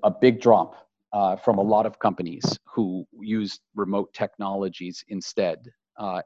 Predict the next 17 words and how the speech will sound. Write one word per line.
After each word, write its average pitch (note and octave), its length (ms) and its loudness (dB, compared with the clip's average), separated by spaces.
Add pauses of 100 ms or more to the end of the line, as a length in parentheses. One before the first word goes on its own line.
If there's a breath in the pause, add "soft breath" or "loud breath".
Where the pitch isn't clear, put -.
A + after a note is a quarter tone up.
and, F#2+ 540 -6
you C#3+ 80 0
know, A2+ 200 2
and C#3 140 2
then B2 320 4 (160)
they'll A#2+ 160 4
pick - 220 -2
up A#2 140 0
again G#2 260 2
on F#2+ 140 0
a F2+ 60 -6
growth G2+ 300 0
curve. D#2+ 280 -8 (320)
Um, F#2 320 -8
but F#2+ 140 -6
Damien, G#2 540 -2
you, G#2+ 140 -6